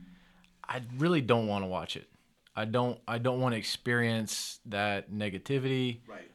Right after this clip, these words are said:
Speaker 1: I don't wanna have to, you know, really relive what I saw in the news. I don't see the advantage of it." I, my first impression is we're, we're actually glorifying it,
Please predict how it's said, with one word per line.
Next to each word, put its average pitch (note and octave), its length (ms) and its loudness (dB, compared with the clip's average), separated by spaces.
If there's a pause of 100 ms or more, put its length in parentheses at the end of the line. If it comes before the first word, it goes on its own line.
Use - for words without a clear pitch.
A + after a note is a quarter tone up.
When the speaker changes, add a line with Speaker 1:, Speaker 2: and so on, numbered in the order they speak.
(120)
Speaker 1:
I A2 120 2
don't A2+ 180 0
wanna A2 200 0
have G#2+ 320 -2
to, G#2 400 -4
you A#2+ 180 -6
know, G2 160 -2
really G#2+ 500 -2
relive A2+ 760 0
what G#2 140 0
I A2 140 2
saw A2 280 0
in G2 100 -2
the G2+ 80 -2
news. B2+ 600 0 (400)
I A2 80 2
don't A#2+ 120 2
see A#2 200 -2
the G#2+ 100 0
advantage B2 380 2
of C3+ 100 4
it." B2 120 0
I, A2+ 340 4
my G#2 260 -4
first A2 320 -8
impression G#2 380 -4
is F#2+ 160 -8
we're, F#2+ 160 -10 (100)
we're G2+ 120 -8
actually G2 300 -8
glorifying G2 760 -6
it, - 140 -14